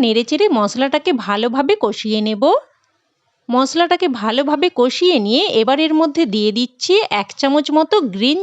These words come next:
চিলি সস, দিয়ে দিলাম এক চামচ সয়া সস। আর এখানে আমি যেহেতু দুটো টমেটোকে পেস্ট করে দিয়েছি, তাই আর টমেটো সসটা দিলাম না। এবার এগুলোকে দিয়েও ভালোভাবে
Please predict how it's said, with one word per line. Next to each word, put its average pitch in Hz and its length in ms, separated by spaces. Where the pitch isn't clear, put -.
চিলি 214 380
সস, 302 280
দিয়ে 302 280
দিলাম 381 220
এক 226 80
চামচ 339 280
সয়া 208 280
সস। 359 260
আর 220 60
এখানে 294 320
আমি 349 120
যেহেতু 240 300
দুটো 254 240
টমেটোকে 226 500
পেস্ট 202 320
করে 311 140
দিয়েছি, 214 340
তাই 226 280
আর 370 160
টমেটো 220 360
সসটা 320 340
দিলাম 208 300
না। 277 80
এবার 285 280
এগুলোকে 330 380
দিয়েও 311 280
ভালোভাবে 240 440